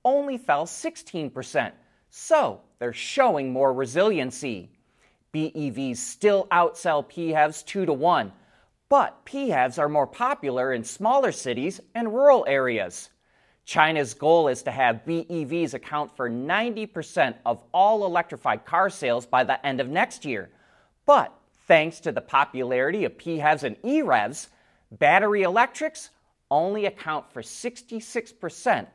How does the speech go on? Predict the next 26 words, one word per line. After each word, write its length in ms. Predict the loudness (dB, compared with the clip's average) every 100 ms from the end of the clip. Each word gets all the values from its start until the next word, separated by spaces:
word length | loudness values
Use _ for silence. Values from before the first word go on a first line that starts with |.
| -8
of 140 | -4 4
all 300 | 4 4 0
electrified 640 | -4 -4 -6 0 0 2
vehicle 340 | -2 -2 -4
sales. 680 | -8 -4 -2 -2 -6 -12 -16 -20 _ _ _ _ _ _ _ _ _ _ _ _ _ -2
Toyota 500 | 0 4 6 6 2
is 200 | -2 -4
extending 640 | -8 -10 4 4 4 0
a 40 | -4
shutdown 640 | 0 0 2 2 2 4
of 160 | -2 -6
two 220 | -8 -8
production 560 | -4 0 0 0 -6
lines 360 | -2 -2 -4 -6 -2
at 240 | -2 -2
two 200 | -6 -8
plants 440 | -8 -8 -6 -4 -6
in 100 | -8
Japan 580 | -10 -10 -6 -4 -4 -6 _ _ _
run 260 | 0 0 2
by 160 | 2
subsidiary 840 | 0 -4 -10 -4 -2 0 0 0 -2
companies 560 | -6 -8 -6 -8 -10 -10
until 500 | -12 -12 0 2 4
March 300 | 4 2 0
first. 560 | -2 2 2 0 -12